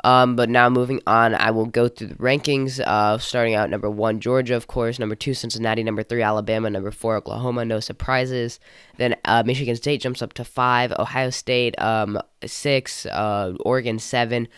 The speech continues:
Notre Dame, eight. Michigan, nine. Wake Forest, ten. Um, Oklahoma State's eleven, Auburn is twelve, Texas A and M's thirteen,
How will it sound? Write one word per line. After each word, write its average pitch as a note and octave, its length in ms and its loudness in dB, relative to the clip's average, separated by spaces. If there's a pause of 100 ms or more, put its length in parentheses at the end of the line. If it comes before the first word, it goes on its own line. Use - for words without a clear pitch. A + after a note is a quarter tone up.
(200)
Notre B2 260 2
Dame, A#2 340 2 (140)
eight. B2+ 460 2
Michigan, A2+ 580 -2
nine. A#2+ 480 0
Wake G#2+ 220 -4
Forest, B2 560 -4 (120)
ten. C#3 500 -2 (560)
Um, A2+ 440 6 (100)
Oklahoma A#2+ 380 -2
State's A2 400 -4
eleven, A2 720 0
Auburn A2+ 400 2
is A2 160 -4
twelve, B2 680 0
Texas C3 300 -8
A A2+ 100 0
and A2+ 80 -2
M's A2 180 -6
thirteen, B2+ 720 -4